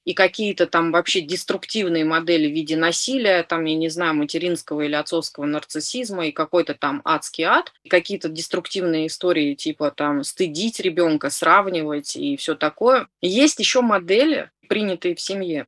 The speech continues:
которые, на первый взгляд, кажется, ничего особенного и как бы точно не влияет никаким образом, а даже, может, в общем-то,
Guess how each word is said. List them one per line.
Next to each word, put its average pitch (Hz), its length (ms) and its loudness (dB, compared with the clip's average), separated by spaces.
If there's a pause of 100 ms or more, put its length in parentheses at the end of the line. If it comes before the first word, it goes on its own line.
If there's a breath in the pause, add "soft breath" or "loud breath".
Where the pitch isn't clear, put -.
(180)
которые, 277 320 8
на 208 140 6
первый 269 380 6
взгляд, 170 360 0
кажется, 180 420 0
ничего 180 340 0
особенного 190 720 0
и 175 200 0
как 180 300 4
бы 170 100 2
точно - 400 2
не 160 180 0
влияет 190 600 2
никаким 160 480 0
образом, 175 480 2
а 156 80 2
даже, 190 260 2
может, 190 280 -2 (120)
в 175 100 2
общем-то, 175 540 2